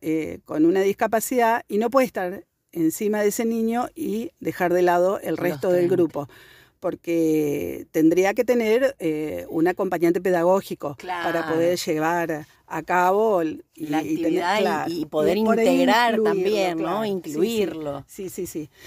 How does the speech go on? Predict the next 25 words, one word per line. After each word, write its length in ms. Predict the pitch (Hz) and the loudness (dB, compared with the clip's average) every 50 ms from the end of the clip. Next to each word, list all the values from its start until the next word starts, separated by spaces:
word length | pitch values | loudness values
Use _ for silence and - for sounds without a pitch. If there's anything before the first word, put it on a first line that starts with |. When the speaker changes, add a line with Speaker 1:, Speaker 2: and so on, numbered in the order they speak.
| - - - - | -20 -20 -10 0
Speaker 1:
En 140 | 208 208 208 | 0 2 4
cambio, 840 | 247 247 262 277 285 285 285 262 247 240 233 233 220 214 202 - - - | 4 4 4 4 2 2 2 2 2 2 2 0 0 -2 -2 -4 -6 -6
eh, 420 | 185 180 180 175 170 165 165 165 147 147 - - - | -6 -4 -2 -2 -2 -2 -4 -6 -8 -14 -20 -20 -16
ahí 560 | - 175 170 170 196 196 208 220 226 233 214 - - - | -12 -8 -6 -6 -4 -4 -4 -2 -2 -4 -4 -6 -10 -10
en 240 | - - 165 180 185 | -2 2 2 2 2
Silsa, 500 | - - 247 233 233 233 233 - - 208 | 2 0 -2 -2 -2 -2 -4 -4 -2 -2
nosotros 420 | 190 170 - 208 196 - 214 196 | -2 0 0 -2 -2 -2 -2 -2
en 120 | 214 220 208 | 0 -2 0
Silsa, 560 | - 277 254 262 262 240 - 285 285 311 - - - - - - - _ | 0 2 2 2 0 0 0 0 0 0 0 -4 -14 -20 -20 -20 -20 _
eh, 380 | - 185 165 160 160 160 156 - - | -2 0 0 2 2 0 0 0 0
incluimos 520 | 190 180 175 - 175 175 180 214 214 202 | 0 0 2 2 4 4 4 4 2 0
a 80 | 226 214 | -2 -2
todos, 440 | - 262 262 269 269 277 285 277 - | 0 2 2 4 2 2 0 -2 -2
cada 320 | - 196 185 190 185 180 | -4 -4 -2 0 0 0
uno 320 | 180 180 185 196 202 202 185 | 2 0 0 0 -2 -4 -4
con 220 | - 170 165 160 | -4 -2 -2 -2
sus 180 | - 208 160 160 | -2 -4 -4 -2
limitaciones, 1040 | 165 175 180 180 185 196 202 - - 277 262 262 269 269 277 294 302 285 - - - | -2 0 0 -2 -2 -4 -6 -6 -2 0 0 2 2 2 2 2 2 0 -2 -8 -12
y 280 | - 190 190 185 180 180 | -10 -6 -2 -2 0 0
lo 400 | 180 180 175 196 190 185 185 185 196 190 - _ _ | 2 2 2 2 2 2 2 0 -2 -4 -8 _ _
mejor 580 | - 190 190 185 - - - 320 330 330 311 240 | -2 0 0 0 0 0 2 4 4 4 4 2
de 120 | 202 190 | 0 -2
todo 460 | 180 - 214 202 190 196 208 240 269 - - - - - - - _ _ | 0 -2 -2 0 0 0 -2 -2 -4 -6 -12 -20 -20 -20 -20 -20 _ _
es 180 | - 190 180 - | -10 -10 -10 -8
que, 500 | _ 247 208 190 185 180 175 180 214 | _ -4 -2 -2 0 0 -2 -2 -4